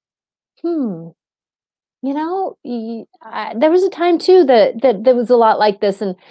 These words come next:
and I apologize for that too. You know, it's like they kinda get into a, a pattern of feeling safer around other people. And, you know,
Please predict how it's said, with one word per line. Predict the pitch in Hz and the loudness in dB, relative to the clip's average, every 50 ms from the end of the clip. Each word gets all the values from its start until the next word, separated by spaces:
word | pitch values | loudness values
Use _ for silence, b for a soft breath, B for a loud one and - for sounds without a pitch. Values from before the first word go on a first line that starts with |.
| b b b | b b b
and | 226 240 | -4 -2
I | 269 294 | 0 0
apologize | 320 330 320 320 311 311 302 240 294 269 269 262 | -2 -2 0 2 2 2 2 2 2 2 2 0
for | - 254 | 0 0
that | 254 240 233 - - | 0 0 0 -2 -4
too. | - 311 277 214 147 | -6 -4 -4 -2 -2
You | 202 226 | -2 -2
know, | 240 247 240 | 0 2 2
it's | 254 254 - | 0 0 0
like | 294 277 277 277 | -2 -2 -2 -2
they | - 285 285 | -2 -6 -6
kinda | 285 - 330 359 403 427 415 381 294 | -6 -8 -8 -6 -4 -4 -4 -4 -4
get | 294 294 294 | -6 -6 -6
into | 302 311 311 330 - - 320 294 | -6 -6 -6 -8 -8 -6 -4 0
a, | 285 269 254 226 220 b b b b b b b b | 2 2 2 2 0 b b b b b b b b
a | - | -10
pattern | - - - - 247 269 285 330 349 359 320 285 247 214 | -10 -12 -14 -8 -4 -2 -2 -2 -2 -2 -4 -4 -6 -6
of | - 214 220 _ - | -8 -8 -10 _ -10
feeling | 277 285 285 294 294 269 | -10 -10 -8 -8 -8 -8
safer | 269 - - - 285 302 359 359 - - 214 170 147 160 190 _ _ - | -10 -10 -8 -6 -6 -6 -6 -8 -8 -6 -6 -6 -6 -8 -14 _ _ -8
around | 226 220 214 214 202 196 190 180 180 175 175 - - | -6 -4 -4 -4 -4 -4 -4 -6 -6 -8 -10 -8 -6
other | 190 185 180 175 170 | -4 -4 -2 -4 -6
people. | - - 165 151 147 - 127 123 - _ _ _ _ _ _ _ _ _ _ _ - | -6 -10 -16 -14 -14 -18 -20 -20 -20 _ _ _ _ _ _ _ _ _ _ _ -6
And, | 247 269 262 254 254 247 240 240 233 233 220 185 - _ _ _ _ _ _ _ _ | -4 -2 0 0 0 -2 -2 -4 -4 -6 -8 -10 -14 _ _ _ _ _ _ _ _
you | - 240 | -10 -8
know, | 269 285 294 | -6 -6 -6